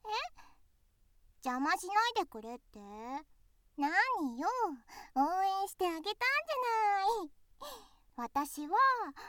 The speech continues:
純粋な気持ちでケイシさんを応援したのにな。<laughs> ね？最初に言ったじゃん？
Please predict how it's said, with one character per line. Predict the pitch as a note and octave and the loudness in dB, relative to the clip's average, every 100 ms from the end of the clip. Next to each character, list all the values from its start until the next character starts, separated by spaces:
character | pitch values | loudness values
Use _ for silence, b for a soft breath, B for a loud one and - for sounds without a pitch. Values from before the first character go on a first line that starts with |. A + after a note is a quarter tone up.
| B - | B -4
純 | F#4 F#4 | -2 0
粋 | D4 F#4 | 0 -2
な | F#4 | 0
気 | F#4 F#4 | -2 -2
持 | F4 | -2
ち | F4 D4+ | -4 -6
で | E4+ | -4
ケ | - F4 | -2 -2
イ | E4+ | -4
シ | |
さ | - B3 | -6 -8
ん | G#3+ G#3 | -8 -8
を | A#3+ | -4
応 | D4+ | 0
援 | E4+ F#4+ | 0 -2
し | - | 2
た | G#4+ | 4
の | G#4 | 4
に | F4 C4 | 4 2
な。 | D#4 G4 G4+ G#4 G#4 G#4 G#4+ C5 E5+ B B B B B _ | 4 6 8 8 6 6 4 2 -2 B B B B B _
<laughs> | - D#5+ C5 B4 C5 - _ - G#5 - _ _ _ _ | -2 2 2 4 2 -2 _ -6 -6 -10 _ _ _ _
ね？ | E4 F#4 G#4+ C#5 - B E5+ A#4+ B _ _ | -4 2 2 2 -4 B -16 -16 B _ _
最 | C#4+ C#4+ D#4 | -2 -2 -2
初 | C#4+ D#4+ | -4 -2
に | D#4 | -2
言 | D4+ | -2
っ | - | -4
た | E4 | -4
じ | D#4+ | -6
ゃ | A#3 | -10
ん？ | A#3 | -6